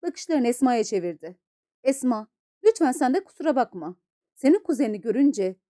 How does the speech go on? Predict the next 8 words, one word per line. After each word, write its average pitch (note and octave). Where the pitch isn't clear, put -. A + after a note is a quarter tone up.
dilime D4
gelenleri C4
söylemesem A3
rahat D4
edemiyorum." G3+
dedi. E3+
Esma A3
gülümseyerek, G3